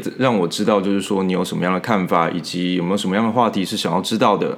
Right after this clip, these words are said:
那也都欢迎你，呃，能够回应，然后留言或者私讯我，那最好能够留下五星的评价，呃，非常感谢。呃，这些话题呢，有一部分灵感也来自于我们在，呃，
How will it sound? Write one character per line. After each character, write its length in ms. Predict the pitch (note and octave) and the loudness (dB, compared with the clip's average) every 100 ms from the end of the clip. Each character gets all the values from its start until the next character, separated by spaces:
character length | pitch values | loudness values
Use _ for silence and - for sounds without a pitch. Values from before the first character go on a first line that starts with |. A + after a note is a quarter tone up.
| - | -4
那 260 | G#2 F#2+ E2+ | 0 0 -2
也 100 | F#2 | -2
都 180 | E2+ A2 | 0 0
欢 240 | A2 B2 | 2 2
迎 220 | A#2 G#2 G2+ | 4 2 2
你， 220 | F2 - - - - - | 0 -4 -12 -20 -14 -2
呃， 340 | F#2+ F2 E2+ F#2 | 0 2 0 0
能 160 | F#2+ | 0
够 180 | G2+ G#2+ | 0 0
回 300 | G2 G#2 G2 | 2 2 2
应， 340 | - A#2+ G2+ - - | 4 2 2 -2 -8
然 140 | - E2+ | -6 -2
后 140 | G2+ | 0
留 260 | F2+ E2+ F#2+ | 2 2 2
言 300 | F#2+ E2+ E2+ | 2 2 0
或 120 | G#2+ | 0
者 140 | F#2 | 0
私 240 | G2 - G#2 | -2 -2 -2
讯 240 | B2 G#2 | 2 2
我， 260 | F2 C2 - - | 2 -2 -4 -8
那 120 | G2+ F#2 | -6 -2
最 180 | A2 | 0
好 140 | F#2 E2+ | 0 0
能 100 | F2 | 0
够 80 | G2 | 0
留 180 | F2+ | 0
下 160 | E2+ F#2+ | 0 0
五 160 | E2+ E2 | 0 -2
星 200 | F#2 F#2+ | -2 -2
的 60 | |
评 200 | F2 F2 | -2 -2
价， 240 | E2 F#2 D#2 - - - | 0 0 0 -6 -16 -6
呃， 120 | F2+ | -2
非 140 | G#2 | 0
常 180 | G2+ F2+ | 2 0
感 220 | F2+ D#2+ | 0 -2
谢。 260 | D#2 A2 F2 - - - - | 0 0 0 -6 -18 -14 -2
呃， 180 | A#2 A#2 | 0 2
这 180 | E3 | 2
些 160 | F3+ F#3 | 2 2
话 280 | F#3 E3+ A#2+ | 4 4 4
题 180 | A2+ A2 | 2 4
呢， 140 | G#2+ | 4
有 120 | G#2 | 4
一 40 | A2 | 4
部 160 | C3+ | 2
分 200 | C3 B2 | 2 4
灵 140 | G2+ G2+ | 4 4
感 160 | F#2+ | 2
也 80 | F2 | 2
来 160 | F2 F2+ | 2 0
自 160 | - | 0
于 80 | G#2 | 0
我 160 | F2+ D#2+ | 0 -2
们 180 | E2+ | -4
在， 300 | E2+ G#2+ F2+ - | 0 0 0 -2
呃， 220 | - E2 | -4 -6